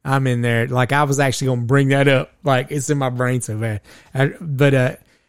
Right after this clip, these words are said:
he admitted to traveling to Orlando from Jacksonville to carry out the plan. Also confessed to another similar robbery that happened in Central Florida. Um,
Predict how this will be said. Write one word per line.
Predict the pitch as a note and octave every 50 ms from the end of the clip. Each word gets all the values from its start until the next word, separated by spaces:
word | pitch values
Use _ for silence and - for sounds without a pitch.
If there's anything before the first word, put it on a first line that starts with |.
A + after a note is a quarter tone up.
| _ _
he | - F#3 G3
admitted | F3 F3+ F#3 F#3 E3
to | D3
traveling | - F3+ F3 F3 E3+ E3+ E3 D#3
to | D3+
Orlando | D#3 D3+ D3+ D#3 D#3 D#3+ E3+ E3 E3 D#3+ D#3+ D#3
from | - - - D3 C3+
Jacksonville | A#2 B2 D3+ D3+ D3+ - - D#3 D3 C#3+ C#3+
to | C3+
carry | - - D3+ D3
out | C#3+ C3+
the | - -
plan. | - D#3 D#3 D#3 D#3 D3+ D3+ D3+
Also | D3 D3 C3+ - D#3 C#3+
confessed | - C#3 C3+ B2 C#3+ C#3+ C#3 - - -
to | C3+ B2+
another | C3 C#3+ E3 G#3 B3 C4 A3+
similar | - - - E3 D#3+ D3+ C#3+ C3+ B2+
robbery | A#2+ A#2+ B2+ B2+ B2+ B2 B2+ B2+ B2+ B2+ A#2 _ _ _ _ _ _ _ _
that | - B2+
happened | B2+ C3+ C3 - - A#2+
in | A2+
Central | G2+ - - C#3 C3 A#2 A#2 G2+
Florida. | - - B2+ A#2+ A#2+ A#2+ A#2 G#2+ G#2+ A2 G#2 _ _ _ _ _ _ _ _ -
Um, | C3 B2 B2+ B2+ B2 B2 A#2+ A#2 A2+ D#3